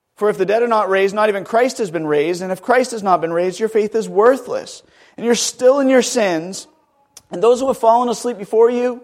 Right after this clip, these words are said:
they're perished. They're dead and gone." Here's what he's saying. He's saying, if Christ has not been raised, then there, your, your faith is in vain. There's no point in believing it. It's fruitless.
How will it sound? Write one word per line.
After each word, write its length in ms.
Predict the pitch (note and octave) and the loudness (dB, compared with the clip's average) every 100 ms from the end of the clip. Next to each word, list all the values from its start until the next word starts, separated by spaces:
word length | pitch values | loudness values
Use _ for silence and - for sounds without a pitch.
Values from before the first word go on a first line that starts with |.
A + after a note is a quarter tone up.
| _ _ _ _ - | _ _ _ _ 2
they're 160 | G3+ | 2
perished. 560 | G3+ A#3 A3+ F3+ B2+ - | 2 2 4 2 0 2
They're 120 | G#3 | 2
dead 460 | C#3 F#3+ G3+ G3 - - - | 2 2 4 2 -4 -20 -10
and 180 | F3+ D#3 | -6 2
gone." 360 | F3 F3 C3+ | 4 4 2
Here's 200 | D3+ A3 | 2 2
what 120 | A#3+ | 4
he's 180 | A#3 G3+ | 2 0
saying. 320 | G3+ E3+ C#3+ - - _ _ | -2 -2 -2 -6 -20 _ _
He's 160 | - G3 | -4 0
saying, 340 | A3 G#3 F3+ - _ - | 0 0 -2 -10 _ -4
if 320 | C#4+ D#4 - | 0 0 -2
Christ 440 | - C4 C4 C4 B3+ | -2 2 2 0 -2
has 140 | G3+ | -2
not 280 | G#3+ B3+ C4+ | 2 0 2
been 160 | C4 | 0
raised, 360 | B3 B3 B3 A#3+ - - | 2 2 2 -2 -8 -4
then 180 | C4 B3+ | -2 2
there, 200 | C4 B3+ | 0 2
your, 400 | B3+ A#3+ A#3 - | 0 0 -2 -2
your 140 | A#3 | 0
faith 400 | A#3 D#4+ F4+ D#4 | 0 0 2 2
is 120 | B3+ | 0
in 160 | A3 F#3+ | -2 -2
vain. 520 | A#3 D#4+ F4 A#3+ B2+ - _ _ - | 2 2 0 -2 -6 -14 _ _ 0
There's 180 | C#4+ | 0
no 220 | A#3 E4 F4 | 2 0 0
point 300 | D#4+ D#4+ D4+ | 0 2 2
in 100 | A#3+ | 2
believing 380 | C4 E4 D#4+ | 2 4 2
it. 80 | B3+ | 2
It's 160 | A3 - | 0 -4
fruitless. 1080 | - - D#4 F#4 F4+ B3+ G3 - - - | -14 -4 0 0 2 2 2 0 -10 -14